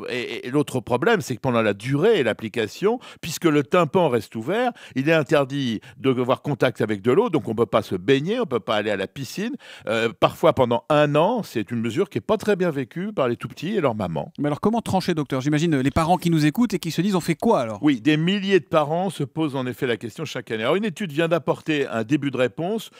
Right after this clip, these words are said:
Speaker 1: Une telle opération, objectivement, améliore l'audition sur une courte durée, environ neuf mois, mais contrairement à ce que l'on pensait, elle n'est pas meilleure que les médicaments, en particulier sur les difficultés d'apprentissage de langage que l'on constate parfois chez les enfants sujets à otite à répétition qui entendent mal.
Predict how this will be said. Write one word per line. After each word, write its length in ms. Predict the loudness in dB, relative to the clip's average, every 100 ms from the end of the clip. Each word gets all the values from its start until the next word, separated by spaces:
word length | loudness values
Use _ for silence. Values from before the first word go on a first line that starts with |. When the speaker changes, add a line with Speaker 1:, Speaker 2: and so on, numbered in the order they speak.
| -20 -6
Speaker 1:
Une 180 | -4 0
telle 200 | 4 4
opération, 480 | 4 2 0 0 -4
objectivement, 540 | -4 -6 -6 -4 -4 2
améliore 540 | 2 4 2 4 2
l'audition 520 | 2 -4 -10 -10 -10
sur 240 | -10 -8 -8
une 80 | -8
courte 300 | -10 -8 -10
durée, 480 | -8 -4 -2 -2
environ 320 | -4 -8 -10 -8
neuf 240 | -8 -6
mois, 160 | -6 -4
mais 160 | -4
contrairement 640 | -4 -8 -4 -2 0 0 -4
à 80 |
ce 60 | -4
que 100 | -2
l'on 160 | -2 -2
pensait, 480 | -6 -6 -6 -8 -10 -20 -20 -2
elle 140 | 0 2
n'est 100 | 2
pas 160 | 2
meilleure 520 | 2 2 2 2 2 2
que 120 | 0
les 100 | 0
médicaments, 580 | -2 -8 -4 -2 -2 -4
en 100 | -4
particulier 640 | -2 -4 -4 -8 -6 -6
sur 220 | -6 -4 -4
les 100 | -6
difficultés 580 | -8 -10 -8 -6 -4
d'apprentissage 680 | -2 -4 -6 -12 -10 -6 -6
de 100 | -2
langage 480 | -2 0 0 -2 0
que 80 | 0
l'on 120 | 0
constate 400 | -2 -4 -4 -4 -8 -20 -2 2
parfois 380 | 2 2 -2
chez 140 | 0 -4
les 120 | -4
enfants 380 | -8 -6 -6 -6
sujets 380 | -8 -8 0 2
à 40 |
otite 240 | 2 0
à 60 | 0
répétition 480 | 0 -4 -12 -10 -6
qui 120 | -2
entendent 300 | -2 -2 -2
mal. 240 | -2 -4